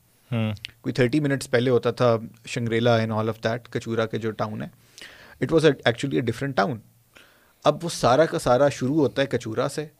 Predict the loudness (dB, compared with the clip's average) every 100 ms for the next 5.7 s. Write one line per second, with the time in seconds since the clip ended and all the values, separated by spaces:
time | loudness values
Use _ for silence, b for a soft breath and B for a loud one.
0 | _ _ -2 -2 -2 -2 2 6 4 4
1 | -6 _ -12 -6 -4 -4 -6 -6 -4 -2
2 | -2 -2 -2 -2 -4 -4 -2 0 0 -2
3 | -4 -6 -4 0 0 0 -2 4 4 4
4 | 0 -2 -2 -2 0 0 0 -2 -2 -4
5 | -4 -4 -2 -2 -2 -2 -4